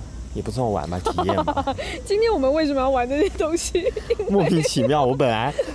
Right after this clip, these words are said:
Speaker 1: 本来看到那边的海报介绍，今天有五个项目，说这个也太，太弱智了一些吧。
Speaker 2: 是，其实我们两个本来都没有想要玩他提供的这些东西。
Speaker 1: 有哪些？呃，投壶，就是拿着
Speaker 2: 一个跟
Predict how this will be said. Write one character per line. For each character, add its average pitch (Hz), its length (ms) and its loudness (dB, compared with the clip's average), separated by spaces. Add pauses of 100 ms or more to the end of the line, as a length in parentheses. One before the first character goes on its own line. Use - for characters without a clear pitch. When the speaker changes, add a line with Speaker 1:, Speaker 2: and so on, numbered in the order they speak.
(100)
Speaker 1:
本 135 80 2
来 123 200 0
看 180 240 0
到 139 380 2 (160)
那 147 140 2
边 135 180 0
的 123 140 2
海 92 240 -2
报 113 360 0 (480)
介 147 200 2
绍， 120 260 0
今 117 220 0
天 123 140 2
有 107 120 2
五 101 200 -2
个 98 120 -4
项 107 280 0
目， 95 220 -2
说 101 180 -2
这 120 120 -2
个 139 80 2
也 104 140 2
太， 117 360 -2 (520)
太 147 240 0
弱 127 280 2
智 131 220 -2
了 87 160 0
一 - 20 -2
些 90 340 0
吧。 87 140 0
Speaker 2:
是， - 60 0
其 539 60 4
实 370 80 2
我 262 60 2
们 247 160 0
两 233 180 -2
个 202 100 -2
本 196 200 -2
来 196 140 -2
都 330 180 -4
没 285 160 0
有 254 140 2
想 170 200 -4
要 202 120 0
玩 160 340 -4
他 240 140 -2
提 208 220 -8
供 196 180 -4
的 190 80 -4
这 180 140 -8
些 190 120 -2
东 180 120 -6 (100)
西。 - 200 -8 (180)
Speaker 1:
有 104 160 0
哪 104 160 0
些？ - 100 -8 (280)
呃， 95 480 0
投 120 280 0
壶， 95 400 -2 (360)
就 123 80 -6
是 - 140 -6
拿 104 240 -2
着 214 300 0 (160)
Speaker 2:
一 214 100 -10
个 220 340 0 (160)
跟 247 160 0